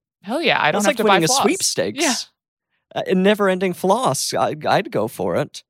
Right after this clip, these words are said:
Speaker 2: Have you ever won a sweepstakes?
Speaker 1: No,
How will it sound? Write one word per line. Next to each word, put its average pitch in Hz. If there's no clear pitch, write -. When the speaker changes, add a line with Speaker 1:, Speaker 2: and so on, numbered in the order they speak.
Speaker 2:
Have 220
you 254
ever 277
won 226
a -
sweepstakes? -
Speaker 1:
No, 170